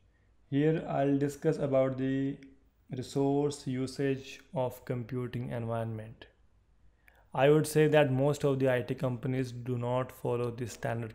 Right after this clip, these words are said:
practice of calculating or checking the resource usage. Okay, so they take it very lightly.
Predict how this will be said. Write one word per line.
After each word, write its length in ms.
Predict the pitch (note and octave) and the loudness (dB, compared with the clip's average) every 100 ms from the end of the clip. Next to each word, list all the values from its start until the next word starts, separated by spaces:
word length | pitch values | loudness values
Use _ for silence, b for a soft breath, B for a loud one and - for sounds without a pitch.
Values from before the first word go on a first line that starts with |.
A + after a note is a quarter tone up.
| - | -10
practice 580 | E3 - - C3 C3 | -10 -10 -4 -2 -2
of 260 | G3 A#2+ A2+ | -4 -6 -6
calculating 720 | - A#2+ A2+ C3 A#2+ A#2 B2+ C3 | -6 -6 -4 -6 -6 -4 -6 -4
or 140 | B2 | -6
checking 520 | A#2 - C3+ C#3+ C#3 C3 | -4 -2 -2 2 0 2
the 180 | B2+ | 2
resource 580 | A#2+ - B2+ B2+ C3 C3 | 0 -2 0 2 0 -2
usage. 640 | B2 A2+ G#2+ B2+ A#2 - - b b b b b b b b _ | -4 -4 -6 -10 -12 -14 -20 b b b b b b b b _
Okay, 260 | D3 C#3+ C#3 | -2 2 0
so 340 | C#3 E3 E3 | 2 2 4
they 240 | D#3 C#3 D#3+ D#3 | 2 4 4 4
take 180 | D#3 D3+ | 0 2
it 140 | D#3+ D3 | 0 4
very 220 | C#3+ C#3+ | 4 6
lightly. 680 | C3 C3 C3 C3+ A#2+ A#2+ | 6 4 2 -2 -2 -4